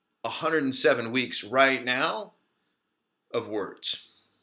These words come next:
to focus on, to use, to leverage, to take with you into your career, into your day, into your life, and use these words,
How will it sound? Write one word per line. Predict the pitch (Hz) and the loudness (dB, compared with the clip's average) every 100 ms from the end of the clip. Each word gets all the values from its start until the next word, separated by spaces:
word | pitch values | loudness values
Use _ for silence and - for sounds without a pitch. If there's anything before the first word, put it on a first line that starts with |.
| _ _ _ | _ _ _
to | - | -12
focus | - 143 139 139 143 | -2 -2 0 -2 -2
on, | 143 139 135 | -2 -4 -6
to | 113 | -12
use, | 98 131 131 123 - | -6 -4 -2 -4 -8
to | 107 | -4
leverage, | 117 120 113 98 | 2 2 0 -8
to | - | -12
take | 90 117 110 110 | -8 -6 -6 -6
with | 117 110 | -8 -8
you | 110 113 104 | -8 -8 -8
into | 110 104 95 | -8 -10 -10
your | 92 87 | -12 -12
career, | - 90 117 139 | -12 -12 -6 -4
into | 127 104 90 | -4 -8 -12
your | 85 - | -12 -4
day, | 127 120 110 | 0 0 -2
into | 113 92 | -12 -10
your | 90 | -8
life, | 90 110 110 - - - | -4 -2 -4 -8 -20 -18
and | 95 92 | -16 -8
use | 143 214 131 | -6 -4 -2
these | 131 101 90 | 0 -2 -6
words, | 85 53 - - - - | -10 -12 -16 -12 -10 -12